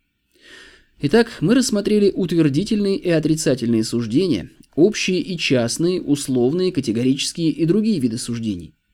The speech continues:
Каждое правильное суждение может рассматриваться в разных отношениях. Например,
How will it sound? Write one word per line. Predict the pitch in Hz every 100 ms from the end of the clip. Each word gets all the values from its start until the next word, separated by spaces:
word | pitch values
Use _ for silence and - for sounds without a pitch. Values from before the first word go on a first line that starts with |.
| _ _ _ -
Каждое | 135 127 120
правильное | 135 131 113 110
суждение | 117 117 120 185 127 - - -
может | 151 226 220
рассматриваться | 214 - 185 - 175 175 190 180
в | 151 160
разных | 156 147 151
отношениях. | 156 175 190 - 117 135 135 - - -
Например, | 101 113 120